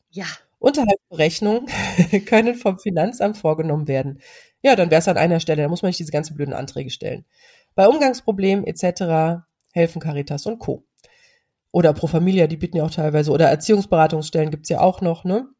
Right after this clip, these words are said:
Speaker 1: Ja.
Speaker 2: So, diese Männerpolitik muss aufhören.
Speaker 1: Mhm.
Speaker 2: Aber es sind ja die bösen Frauen, die es den Männern schwer machen, Kindsumgang boykottieren und ihnen das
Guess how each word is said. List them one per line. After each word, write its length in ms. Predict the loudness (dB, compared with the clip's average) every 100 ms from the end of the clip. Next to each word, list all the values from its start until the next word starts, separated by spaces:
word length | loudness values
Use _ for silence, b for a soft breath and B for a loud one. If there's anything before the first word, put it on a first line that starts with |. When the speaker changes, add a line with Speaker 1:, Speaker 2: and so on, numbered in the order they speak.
| _ _ _ _ _ _ -12
Speaker 1:
Ja. 180 | -12 -10
Speaker 2:
So, 180 | 0 0
diese 220 | 0 0
Männerpolitik 800 | 0 0 0 0 0 -2 -10 -6
muss 240 | -6 -4 -2
aufhören. 600 | -2 -2 -4 -6 -6 -14
Speaker 1:
Mhm. 100 | -20 B B B
Speaker 2:
Aber 240 | 0 2 2
es 80 | 0
sind 140 | 0
ja 100 | 2
die 100 | 2
bösen 340 | 0 0 0 -2
Frauen, 480 | -2 2 4 2 0
die 100 | -4
es 100 | -4
den 180 | -2 0
Männern 280 | 0 0
schwer 460 | -2 -2 4 4 4
machen, 540 | 0 -4 -4 -6 -8 b b b _
Kindsumgang 800 | -2 0 -2 -4 -4 0 0 0
boykottieren 760 | -2 -2 -4 -10 -6 -2 0 2
und 120 | 0
ihnen 100 | 0
das 220 | -2 -4